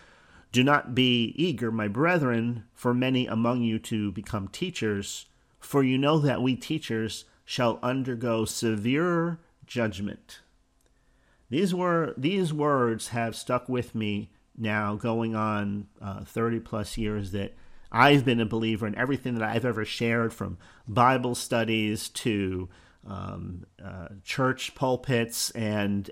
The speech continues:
everything in between. Is there a difference, uh, between then and now when you think about the Jesus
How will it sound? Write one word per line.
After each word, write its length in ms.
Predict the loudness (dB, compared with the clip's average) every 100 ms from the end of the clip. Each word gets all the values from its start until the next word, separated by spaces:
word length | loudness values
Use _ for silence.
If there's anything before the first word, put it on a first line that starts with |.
| 0
everything 480 | 2 0 -2 0 0
in 140 | 0
between. 680 | -4 -4 -2 0 0 -2 -8 -14 -20 -20 _ _ _ _ _ _ _
Is 140 | 2 6
there 160 | 6
a 80 | 6
difference, 640 | 6 4 4 0 0 -4 -8 _ -12 -2
uh, 180 | -2
between 540 | 0 -2 0 0 2 4
then 180 | 4 2
and 140 | 0
now 520 | -2 -4 -4 -4 -8 -4
when 180 | -2
you 80 | -2
think 240 | -2 -4 -4
about 380 | -2 -2 -2
the 80 | -6
Jesus 760 | 0 2 2 2 0 -2 -6